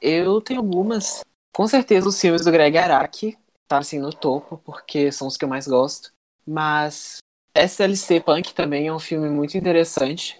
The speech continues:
Tem o Matthew Lillard, que ele tá fazendo um punk, é maravilhoso. Se quiser algo mais leve, tem Booksmart,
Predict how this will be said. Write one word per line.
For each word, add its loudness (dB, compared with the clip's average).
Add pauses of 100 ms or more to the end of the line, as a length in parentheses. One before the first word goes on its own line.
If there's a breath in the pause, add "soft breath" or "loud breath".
Tem 2
o -2
Matthew 0
Lillard, 0
que -4
ele -2
tá -6
fazendo -4
um -8
punk, -2
é -4
maravilhoso. -4 (680)
Se -4
quiser 2
algo 4
mais 2
leve, 4
tem 2
Booksmart, -4